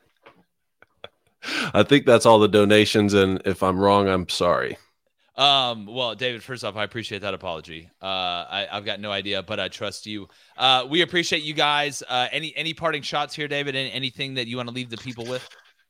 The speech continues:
Speaker 1: No, I just, thanks everybody for watching today. We're, we're into the championship rounds here.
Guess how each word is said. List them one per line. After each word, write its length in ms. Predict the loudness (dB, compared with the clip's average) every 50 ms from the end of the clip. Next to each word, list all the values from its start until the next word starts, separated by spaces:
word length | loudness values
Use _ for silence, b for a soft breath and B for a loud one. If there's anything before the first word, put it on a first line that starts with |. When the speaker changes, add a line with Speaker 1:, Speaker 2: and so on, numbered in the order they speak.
| _ _ 8
Speaker 1:
No, 260 | 12 12 12 12 12
I 120 | 12 12 12
just, 300 | 10 8 8 8 8 8
thanks 220 | 6 6 8 8
everybody 400 | 6 8 8 10 10 10 8 8
for 140 | 6 6 8
watching 400 | 10 10 10 10 10 8 4 4
today. 340 | 6 8 10 10 10 10 10
We're, 260 | 8 8 8 8 8
we're 200 | 8 8 8 8
into 160 | 8 8 6 6
the 80 | 6
championship 720 | 6 6 8 8 8 8 8 6 6 6 6 6 4 6
rounds 380 | 6 6 8 8 8 6 6 4
here. 280 | 4 4 4 4 2